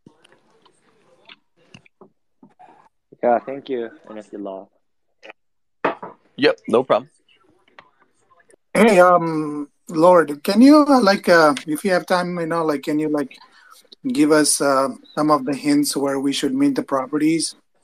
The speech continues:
Speaker 2: Uh, in Las Vegas?
Speaker 3: Yeah.
Speaker 2: I'm not very familiar with Las Vegas. I would probably say the same thing as I said before. I would just stick to the main roads.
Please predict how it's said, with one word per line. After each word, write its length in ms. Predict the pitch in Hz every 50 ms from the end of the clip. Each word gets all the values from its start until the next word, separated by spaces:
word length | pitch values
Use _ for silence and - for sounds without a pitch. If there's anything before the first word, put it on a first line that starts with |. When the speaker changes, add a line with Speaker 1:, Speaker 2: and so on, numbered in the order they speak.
| _ _ _ _ _ _ _ _ _ _ _ _ - - - _ _ 359 359 _ _ _ _ _ _ - - - - _ _ _ _ _ _ -
Speaker 2:
Uh, 380 | 90 98 98 95 95 95 90 - -
in 140 | 117 113 120
Las 240 | 113 113 127 -
Vegas? 440 | - 139 135 143 156 196 - - - _ _ _ _ _ _ _ _ _ 762 _ _ _ _ _ _ _ _ _ - - _ _ _ _ _ _
Speaker 3:
Yeah. 380 | - 175 143 143 143 143 139 139 - - _ _ _ _ _ _ _ _ _ _ _ _ _ _ _ _ _ _ _ _ _ _ _ -
Speaker 2:
I'm 180 | 92 107 120
not 160 | 131 143 143 - _ _ _ _ _ _ _ _ _ _ _ _ _ _ _ _ _ -
very 280 | 117 117 120 127 127
familiar 480 | 123 - - 127 123 123 131 143 143 139
with 200 | 123 123 131 123
Las 260 | 131 127 127 123 -
Vegas. 560 | _ 135 135 135 131 139 147 147 - - -
I 140 | 107 85 92
would 220 | 95 92 98 85 -
probably 340 | _ - 104 101 101 - - _ _ _ _
say 180 | _ - 107 101
the 60 | - _
same 240 | - 110 98 98 95 _ _
thing 80 | 92
as 80 | 90 -
I 60 | -
said 280 | - - 101 92 85 -
before. 480 | 85 - _ 90 - - 104 110 117 117 107 _ -
I 80 | 90 92
would 140 | 92 101 -
just 260 | - 95 - - -
stick 240 | - _ 110 104 _
to 100 | - -
the 80 | 85 87
main 300 | 82 90 87 87 85 78
roads. 540 | 76 80 78 76 71 67 - - - _